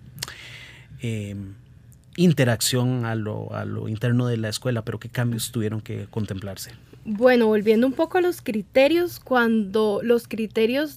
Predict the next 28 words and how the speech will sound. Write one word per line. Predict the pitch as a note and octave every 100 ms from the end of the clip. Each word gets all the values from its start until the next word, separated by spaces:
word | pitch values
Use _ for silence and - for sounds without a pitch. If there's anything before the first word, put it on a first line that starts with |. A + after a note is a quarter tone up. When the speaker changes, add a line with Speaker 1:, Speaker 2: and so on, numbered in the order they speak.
| A3
Speaker 2:
de | C4+ C#4 C#4+ D#4 -
lo | A#3+ A#3
que | - G#3
es | G3+
propiamente | - C4 - C#4 D4 D4 - G3+
el | F#3
área | F#3+ B3
de | D4
enseñanza, | C#4+ - F#3+ G3+ A#3 C4 E4 - - - - - - - - -
eh, | A#3+ G#3+ G#3 B3
incluyen | A#3+ A3+ A#3 A#3 A3+ C4 B3+
todo | C4 B3 B3+
lo | B3
que | A#3 G#3
es | G#3+ B3+
educación | A#3 A#3 A#3 - G#3
continua, | G#3 G#3 G#3 C#4+ C#4 B3+ A#3+ A3+ A#3 - - - -
formación | C4 A#3+ A3 A3 G#3
de | G#3+
instructores, | A3 - A3 - - C4 B3 A3+ A3
formación | - A3 G#3+ G#3 G#3 G#3
de | A#3
personas | G#3+ G3+ A#3+ C#4 D4+ -
que | A3+
trabajan | - G#3+ G#3 A#3 B3
en |
el | A#3
programa. | - F#3+ F#3 G#3 C4 C4+ B3+